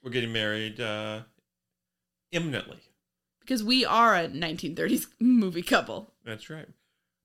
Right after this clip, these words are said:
Speaker 1: Perhaps by the time this drops, we'll already be married. Who knows? I don't know when this is gonna drop.
Speaker 2: I don't either. Scheduling. I, I feel like we, it's like we publish something when we're in Indiana, and then other ones we're probably going back to Brooklyn, and people, like,
Speaker 1: Right.
Speaker 2: are like, "What the fuck is going on?"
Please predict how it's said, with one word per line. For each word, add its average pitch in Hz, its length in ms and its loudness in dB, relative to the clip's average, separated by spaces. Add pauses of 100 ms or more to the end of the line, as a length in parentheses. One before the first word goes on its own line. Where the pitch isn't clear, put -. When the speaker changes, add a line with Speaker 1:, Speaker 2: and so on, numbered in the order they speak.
Speaker 1:
Perhaps 185 380 2
by 180 140 4
the 175 80 4
time 175 300 0
this 165 180 -6
drops, 139 540 0
we'll 110 140 -6
already 110 180 -2
be 104 120 -8
married. 90 340 -10
Who 135 140 -6
knows? 113 140 -4
I 127 60 0
don't 131 120 2
know 131 100 -2
when 123 100 -6
this 113 160 -10
is 110 60 -14
gonna 95 160 -10
drop. 82 260 -14
Speaker 2:
I 170 160 -2
don't 135 200 -4
either. 117 440 -10 (100)
Scheduling. 123 640 -8
I, 202 640 -4
I 254 40 -4
feel 330 120 -2
like 320 100 0
we, 233 260 0 (300)
it's 220 340 -4
like 226 120 0
we 220 120 -2
publish 247 400 0
something 226 320 -2
when 190 100 -2
we're 185 100 -2
in 190 120 0
Indiana, 185 440 0
and 160 100 -4
then 175 120 -2
other 196 260 4
ones 180 180 -2
we're 165 80 -12
probably 165 220 0
going 165 240 -4
back 170 240 0
to 165 60 -12
Brooklyn, 175 400 -6
and 139 100 -8
people, 160 280 -6
like, 156 120 -4
Speaker 1:
Right. 92 180 -6
Speaker 2:
are 165 80 -4
like, 135 180 -8
"What 190 120 -8
the - 100 -12
fuck - 380 -10
is 196 100 -4
going 185 360 -2
on?" 180 380 -10